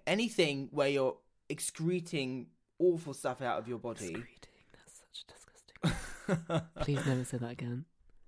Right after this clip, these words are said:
Speaker 1: Excreting. <laughs>
Speaker 2: Oh,
Speaker 1: I'm joking.
Speaker 2: God.
Speaker 1: When you're, when you're letting out things, bacteria, whatever it is, you need to cover your mouth, cover your nose, cover
Speaker 2: You,
Speaker 1: whatever it is.
Speaker 2: you need to cover your mouth. I mean,
Speaker 1: Yeah.
Speaker 2: I don't want your germs.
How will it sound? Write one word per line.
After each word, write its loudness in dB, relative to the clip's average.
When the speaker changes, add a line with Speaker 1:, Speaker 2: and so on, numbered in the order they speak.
Speaker 1:
Excreting. 2
<laughs> 2
Speaker 2:
Oh, 6
Speaker 1:
I'm 12
joking. 8
Speaker 2:
God. 2
Speaker 1:
When 12
you're, 8
when 8
you're 8
letting 6
out 4
things, -4
bacteria, 0
whatever 2
it 0
is, 2
you -2
need 2
to -4
cover -4
your 0
mouth, -6
cover -8
your -4
nose, 0
cover -2
Speaker 2:
You, 8
Speaker 1:
whatever 6
it -4
is. 2
Speaker 2:
you 6
need 4
to 4
cover 2
your 4
mouth. -2
I 0
mean, 4
Speaker 1:
Yeah. 2
Speaker 2:
I 6
don't 4
want 4
your 4
germs. 0